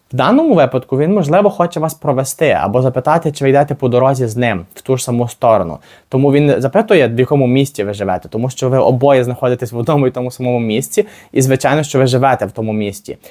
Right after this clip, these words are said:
Тому він записує, запитує про вашу адресу. Тепер уявімо іншу ситуацію. Ви зараз, знову ж таки, зі своїм знайомим, ну, або знайомою, ви, наприклад, гуляєте в парку, і тут ви проголодались, і ви запитуєте,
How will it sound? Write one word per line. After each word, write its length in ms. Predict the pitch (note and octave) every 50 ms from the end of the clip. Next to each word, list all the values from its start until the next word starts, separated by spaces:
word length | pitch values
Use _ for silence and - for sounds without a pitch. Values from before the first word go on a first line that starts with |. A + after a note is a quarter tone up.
| - _
Тому 200 | _ - G3+ A#3
він 140 | B3+ A3+ D#3
записує, 540 | C#3+ - - D#3 C#3+ - D#3 D3 - - A#2+
запитує 520 | B2 A#2+ B2+ C3 C3 C3 - D3 C#3 B2+
про 200 | - - A#2 G#2+
вашу 340 | G#2 G#2 A2 - - - -
адресу. 540 | - G2+ G#2 G#2+ F#2+ F#2+ F#2 - - - - - _ _ _ _ _ _ _ _ _
Тепер 280 | - - F#3+ A#3 -
уявімо 440 | - G#3 G3 E3+ F3 F#3 G3+ G3+ F#3+ G3
іншу 300 | G#2+ B2+ C#3 C#3 - C3+
ситуацію. 680 | B2 C3 A#2+ - B2 A2+ G#2 F#2 F#2 - - D#2+ E2+ F#2
Ви 160 | A#2 F3 A3+
зараз, 260 | A#3+ G#3+ G3+ F3+ D3+
знову 260 | C3+ C#3+ D#3 E3 D#3+
ж 80 | D3 -
таки, 180 | C#3+ - C#3 B2+
зі 100 | B2+ B2+
своїм 260 | - - C3 B2 A#2+
знайомим, 500 | A2 A2 G#2+ A2 A#2+ D3 E3+ F3+ E3+ E3
ну, 100 | E3 D3
або 300 | - A#2 A#2 A#2+ B2 A#2
знайомою, 560 | A2+ G#2+ G#2 G2+ F#2 F#2+ A2 D3+ G3 A#3 A#3+ - - - - _
ви, 140 | D#3 A3+ C4
наприклад, 480 | C#4 A3+ F3+ F3 F3 - - D#3 C3+
гуляєте 380 | B2+ C3+ C3 C3 C3 B2+ - A#2+
в 80 | -
парку, 460 | - - G2 F#2+ A#2+ E3 - A3 F#3+ -
і 120 | - B2+
тут 240 | - - B3 - -
ви 140 | D3 F#3 F#3+
проголодались, 920 | - - - - C#3 B2 C3 B2+ B2+ A#2 A#2 A#2+ G#2+ F2+ E2+ F#2+ - -
і 80 | - A#2
ви 120 | D3+ G3
запитуєте, 600 | G3+ G3 - C3+ B2 - G#2 F#2+ F#2+ - - -